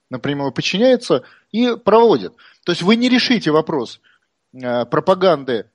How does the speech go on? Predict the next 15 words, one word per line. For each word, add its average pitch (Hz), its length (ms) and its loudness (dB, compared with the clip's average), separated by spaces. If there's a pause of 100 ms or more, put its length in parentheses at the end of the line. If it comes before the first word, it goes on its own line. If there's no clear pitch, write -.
(280)
уничтожения 165 680 -4
нашего 139 340 -6
народа 147 340 -2
через 143 400 -2
телевизор, 208 580 0
не 185 140 -4
решив 185 380 -6
вопрос 185 340 -2
главный, 160 400 2
о 139 80 2
власти, 160 440 -2
то - 100 -20
есть 127 100 -16
о 147 60 -10
суверенитете. 156 800 -14